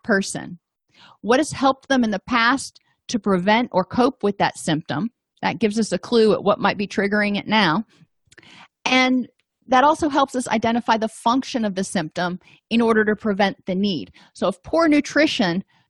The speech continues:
triggers the symptom and eating a healthier diet helped prevent it in the past, then we may recognize that the symptom that they're having is their body's way of going,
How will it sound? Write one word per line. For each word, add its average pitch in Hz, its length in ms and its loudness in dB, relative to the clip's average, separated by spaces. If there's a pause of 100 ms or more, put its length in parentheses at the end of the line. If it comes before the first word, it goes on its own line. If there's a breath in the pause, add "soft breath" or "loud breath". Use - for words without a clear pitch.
(220)
triggers 254 480 0
the 226 100 -2
symptom 208 640 -2 (720 soft breath)
and 190 580 0 (200)
eating 247 280 4
a 240 60 2
healthier 233 400 2
diet 220 460 4 (140)
helped - 360 0 (320)
prevent 202 460 0
it 208 140 -2
in 202 120 -2
the 165 80 -4
past, 226 600 0 (300 soft breath)
then 220 220 0
we 208 280 0 (140)
may 214 200 4
recognize 196 920 0
that 190 440 2 (640 soft breath)
the 170 160 -2
symptom 254 500 2
that - 160 0
they're 190 120 4
having 196 580 2
is 185 140 -6
their 196 140 0
body's 214 380 2
way 196 160 4
of 180 100 0
going, 190 360 0